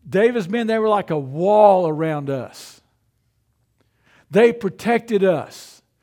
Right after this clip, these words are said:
And they didn't hassle our shepherds. Not only that, they didn't take anything for themselves." So Abigail, she's assessing what's going on. And what you find is that David is saved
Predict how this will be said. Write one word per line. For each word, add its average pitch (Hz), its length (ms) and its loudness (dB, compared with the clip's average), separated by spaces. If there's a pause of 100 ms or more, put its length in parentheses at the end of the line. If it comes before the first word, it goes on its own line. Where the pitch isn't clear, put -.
(360)
And 160 160 -4
they 214 180 6
didn't 247 220 -2
hassle 220 460 -2
our 185 100 -2
shepherds. 262 580 0
Not 220 200 2
only 240 140 -2
that, 240 300 0
they 240 140 6
didn't 311 200 0
take 311 220 4
anything 311 340 -4
for 330 140 -4
themselves." 330 840 0 (3000)
So 151 240 -10
Abigail, 170 760 -4 (1040)
she's 208 220 -8
assessing 196 480 -4
what's 180 200 -8
going 175 320 -8
on. 175 360 -10 (1400)
And 160 180 -8
what 226 220 -6
you 226 100 -6
find 214 400 -2
is 131 80 -10
that 143 180 -8
David 214 380 -2
is 151 160 -8
saved 196 640 -4